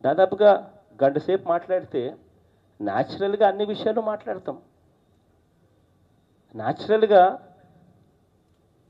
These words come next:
ప్రత్యేక హోదా అన్న అంశం ఒక్క ఆ సబ్జెక్ట్ మీదనే దాదాపుగా కనీసం అంటే పది పదహైదు నిమిషాలు చెప్పింటాం, ఒకే ఒక్క,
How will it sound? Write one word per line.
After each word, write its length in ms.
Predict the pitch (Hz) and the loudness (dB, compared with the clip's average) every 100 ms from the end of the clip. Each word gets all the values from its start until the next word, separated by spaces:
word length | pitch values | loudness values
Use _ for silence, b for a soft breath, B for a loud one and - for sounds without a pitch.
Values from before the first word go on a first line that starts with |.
| - | 0
ప్రత్యేక 440 | 151 156 - 196 196 160 | 4 4 6 4 4 2
హోదా 280 | 175 175 175 | 2 4 6
అన్న 160 | 170 160 143 | 4 2 -2
అంశం 300 | 156 135 160 - - - _ _ _ _ _ _ _ - 147 | -2 -4 -4 -6 -20 -20 _ _ _ _ _ _ _ 2 2
ఒక్క 180 | - - 190 | 2 2 4
ఆ 60 | 175 - | 4 4
సబ్జెక్ట్ 340 | 165 196 220 | 2 2 2
మీదనే 220 | 208 208 202 | 2 2 0
దాదాపుగా 400 | 180 180 180 185 180 | 2 4 2 0 0
కనీసం 340 | 156 175 165 175 | -2 -2 -4 -2
అంటే 140 | 165 175 160 | -2 -2 -2
పది 140 | 156 160 | 0 0
పదహైదు 280 | 139 143 139 | 0 -2 -6
నిమిషాలు 260 | 143 156 143 | -8 -8 -8
చెప్పింటాం, 400 | 113 - 107 - _ _ _ _ _ _ _ _ _ _ _ _ _ - | -10 -12 -14 -16 _ _ _ _ _ _ _ _ _ _ _ _ _ -10
ఒకే 180 | 139 - 143 | -8 -4 -4
ఒక్క, 140 | 151 | -2